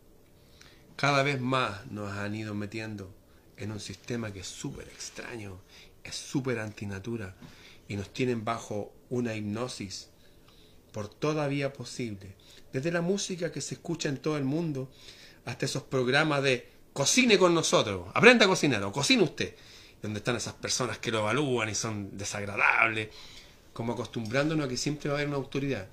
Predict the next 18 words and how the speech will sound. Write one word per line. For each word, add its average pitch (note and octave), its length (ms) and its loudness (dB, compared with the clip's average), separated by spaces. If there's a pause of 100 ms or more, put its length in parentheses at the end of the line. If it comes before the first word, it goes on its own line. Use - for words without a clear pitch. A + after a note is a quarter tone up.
(260)
No B2 60 -2
importa D3+ 380 -2
si C3+ 160 -2
yo B2 160 -2
canto, D3+ 520 2
bailo, D3 460 2
cocino, D#3 480 -2
todas F3+ 140 6
las G3 100 0
cosas F#3+ 260 -4
que F3+ 120 0
me D#3 80 4
gustan D#3+ 340 0
hacer D#3+ 240 0
o E3 40 2
me D#3 100 0
son D#3 160 0
necesarias, F#3 500 0